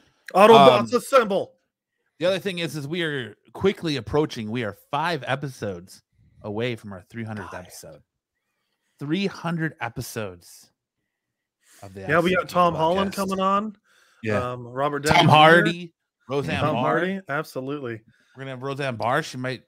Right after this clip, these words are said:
Speaker 2: spout off some,
Speaker 1: Henry
Speaker 2: some
Speaker 1: Cavill.
Speaker 2: uncolorful
Speaker 1: You know,
Speaker 2: comments, so.
Speaker 3: Those are all
Speaker 1: if the
Speaker 3: fine and dandy, but I'm excited for Alexandra Daddario. <laughs>
Speaker 1: Oh, yeah, there you go. You know,
Speaker 2: I heard
Speaker 1: um,
Speaker 2: Alex Trebek is gonna make an appearance from Beyond the
Speaker 1: if
Speaker 2: Grave. Things are gonna be crazy,
Speaker 3: What?
Speaker 2: man.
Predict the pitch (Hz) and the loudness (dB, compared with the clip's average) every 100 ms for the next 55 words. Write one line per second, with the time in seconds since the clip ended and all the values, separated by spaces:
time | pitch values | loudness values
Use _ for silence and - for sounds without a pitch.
0 | - - - 117 123 120 131 139 - 127 | -20 -20 -8 -6 -4 -4 -6 -6 -8 -6
1 | 120 117 160 170 175 117 160 160 175 196 | -4 -2 -2 0 -2 -2 0 0 -2 -4
2 | 202 _ _ _ _ _ _ _ _ _ | -6 _ _ _ _ _ _ _ _ _
3 | _ - 123 120 190 220 - 131 117 127 | _ -6 -4 0 6 6 6 0 -2 -2
4 | 131 156 180 - 107 117 135 143 135 120 | 0 -2 -6 -6 4 10 10 10 10 10
5 | 117 185 117 113 110 107 104 98 95 82 | 10 6 4 2 -2 -4 -4 -2 -4 -2
6 | 98 107 110 - 101 95 - 92 - 92 | -2 -2 -4 -2 0 0 -2 -4 -2 -4
7 | 90 98 95 90 90 85 76 76 90 - | -4 -8 -8 -8 -8 -8 -10 -10 -14 -18
8 | - - 101 - 127 139 117 113 120 110 | -20 -14 -14 -8 -6 -4 -4 -4 -6 -8
9 | - - - - - - - 147 165 180 | -12 -14 -20 -18 -20 -20 -18 -6 0 2
10 | 175 202 180 160 185 170 - 139 131 151 | 4 4 4 4 2 2 -4 -2 0 0
11 | 208 190 196 190 185 190 - 185 202 196 | -4 -2 0 0 -2 -4 -4 -4 -6 -8
12 | 147 120 127 135 127 107 123 185 196 170 | -10 -6 -4 -4 -4 -4 0 0 -2 -6
13 | 156 165 160 165 143 - 143 151 131 104 | -6 -6 -8 -10 -12 -14 -10 -10 -10 -2
14 | 98 104 | -2 -2